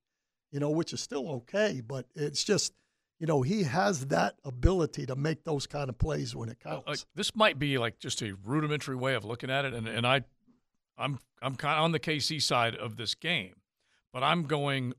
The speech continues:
Speaker 2: Reed plus Mahomes equals experience,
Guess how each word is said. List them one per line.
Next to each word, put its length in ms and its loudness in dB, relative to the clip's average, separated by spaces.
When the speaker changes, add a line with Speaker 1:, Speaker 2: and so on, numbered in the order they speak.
Speaker 2:
Reed 500 0
plus 300 -2
Mahomes 720 -4
equals 480 -12
experience, 800 -8